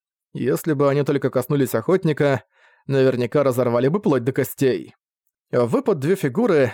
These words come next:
одна в воздухе, другая на площади, сделали одновременно, и шарообразный человек тяжело шлепнулся на камни.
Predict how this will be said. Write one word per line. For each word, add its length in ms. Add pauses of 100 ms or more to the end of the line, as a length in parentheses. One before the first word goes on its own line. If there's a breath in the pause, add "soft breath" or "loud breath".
(120)
одна 340
в 40
воздухе, 400
другая 300
на 120
площади, 440
сделали 400
одновременно, 800 (240)
и 80
шарообразный 640
человек 460
тяжело 340
шлепнулся 480
на 120
камни. 540